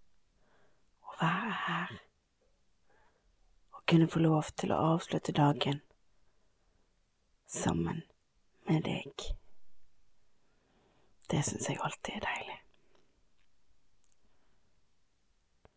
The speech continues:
Har du hatt en fin dag i dag? Det var bra. Og hvis ikke du har hatt det,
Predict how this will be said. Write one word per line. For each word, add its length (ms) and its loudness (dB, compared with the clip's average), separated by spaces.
Har 100 4
du 80 12
hatt 240 2
en 180 4
fin 480 6
dag 240 2
i 80 0
dag? 240 -2
Det 100 -4
var 140 -4
bra. 240 -10
Og 80 4
hvis 200 4
ikke 240 4
du 80 4
har 140 4
hatt 240 -10
det, 80 4